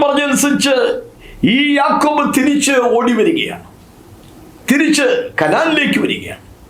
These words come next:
യാക്കോബ് ഓടിപ്പോയി എന്നറിഞ്ഞ ലാബാൻ അവനെ ഉപദ്രവിക്കാനും തിരിച്ച് പിടിച്ച് വലിച്ചു കൊണ്ടുവരുവാനുമായി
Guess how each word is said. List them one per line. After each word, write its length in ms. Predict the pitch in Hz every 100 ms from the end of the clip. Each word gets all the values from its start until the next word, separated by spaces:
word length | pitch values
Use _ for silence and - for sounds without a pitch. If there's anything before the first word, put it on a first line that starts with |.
| - - - - - - - 123
യാക്കോബ് 360 | 170 208 208 208
ഓടിപ്പോയി 420 | 226 220 226 220
എന്നറിഞ്ഞ 360 | 220 214 214 220 220
ലാബാൻ 360 | 220 226 220 - - - - - - -
അവനെ 220 | 196 240 247
ഉപദ്രവിക്കാനും 800 | 254 240 240 247 - 247 233 247 240 - 220
തിരിച്ച് 340 | 262 269 254 208
പിടിച്ച് 360 | 240 277 - 262
വലിച്ചു 300 | 262 294 -
കൊണ്ടുവരുവാനുമായി 1000 | - 240 240 247 247 240 240 220 - -